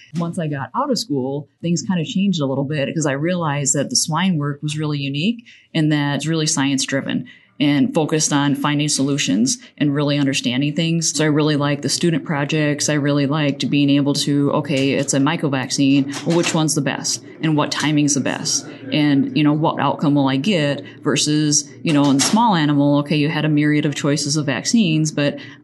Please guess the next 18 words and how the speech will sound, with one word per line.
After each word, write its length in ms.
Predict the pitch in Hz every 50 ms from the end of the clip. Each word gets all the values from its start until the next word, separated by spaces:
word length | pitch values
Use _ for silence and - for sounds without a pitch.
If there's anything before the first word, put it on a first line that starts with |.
| - - -
I, 140 | 185 - - -
I 100 | - 156
didn't 360 | 139 139 117 127 151 147 156
necessarily 540 | 143 131 - - 135 - 147 139 143 160 165
know 140 | 185 247
which 220 | 349 - - - -
one 140 | 117 120 120
was 120 | 123 123
the 60 | 131
best 380 | 123 - - - - - - 135
or 260 | 127 135 143 135 127
what 200 | 117 131 135 139
exact 480 | 147 143 147 139 160 190 208 - - -
timing 340 | 165 139 131 127 104 95
was 120 | 107 147 156
the 40 | -
best, 320 | - - - - 151 -
right? 340 | - 139 139 156 170 -